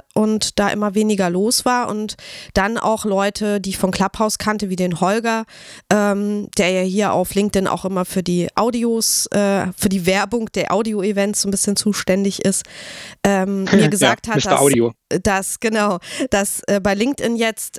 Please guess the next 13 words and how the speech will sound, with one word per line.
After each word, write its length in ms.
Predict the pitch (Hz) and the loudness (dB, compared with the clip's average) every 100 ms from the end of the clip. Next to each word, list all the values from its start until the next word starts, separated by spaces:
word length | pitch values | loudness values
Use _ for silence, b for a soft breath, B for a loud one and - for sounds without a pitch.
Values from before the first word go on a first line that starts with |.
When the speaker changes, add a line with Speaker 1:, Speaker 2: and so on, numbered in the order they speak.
| 196 | -6
Speaker 1:
die 160 | 196 | -2
Audiofunktion 1300 | 143 214 226 220 208 202 202 - - 214 - 202 208 | 0 0 2 2 2 2 -2 -2 -2 0 2 2 2
ausgerollt 720 | - 185 - 208 180 190 190 | 2 0 0 0 0 0 0
wird 240 | 190 190 | 0 0
und, 400 | - 185 185 180 - | -2 -2 -2 -2 0
ähm, 420 | 175 175 175 180 - - | 2 2 0 -2 -4 -4
das 180 | 185 | 0
ja 100 | 208 | 0
da 180 | 185 175 | 0 0
auch 120 | 156 | -2
interessant 500 | 180 190 185 - 185 | -4 -8 -6 -4 -4
ist 140 | - - | -4 -6
aufgrund 480 | 156 - 180 185 | -6 -4 -2 -2